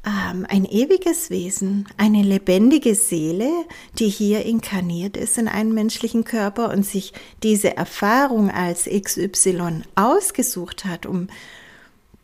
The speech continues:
ja, bestimmte Dinge weiterzuentwickeln, bestimmte Erfahrungen zu machen, Bestimmtes zu lernen, ähm, und freizulegen? Was bin ich? Wer bin ich?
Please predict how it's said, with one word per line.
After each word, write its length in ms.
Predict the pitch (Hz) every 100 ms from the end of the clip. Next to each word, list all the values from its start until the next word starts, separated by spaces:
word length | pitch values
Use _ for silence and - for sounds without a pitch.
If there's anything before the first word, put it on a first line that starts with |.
| - -
ja, 520 | - 208 185 196 254 349
bestimmte 760 | 202 - 214 202 208 180 170
Dinge 420 | 170 214 302 262
weiterzuentwickeln, 1160 | 202 185 202 202 - - 185 - 165 - 165 180
bestimmte 440 | 190 - 196 -
Erfahrungen 720 | - - 190 180 196 185 180
zu 220 | 185 - 170
machen, 560 | 170 190 311 - 233
Bestimmtes 640 | 190 185 - 190 196 - -
zu 180 | -
lernen, 760 | 175 165 170 208 285 233 175 175 - - - - - _ -
ähm, 320 | 196 175 180
und 200 | - 190
freizulegen? 1200 | - - 170 254 - - 226 185 165 165 160 190 - - _ _ _ _ _ _ _ _ _ _ - -
Was 240 | 196 -
bin 240 | 254 302
ich? 260 | 320 - -
Wer 160 | 190 220
bin 240 | 254 196
ich? 300 | - -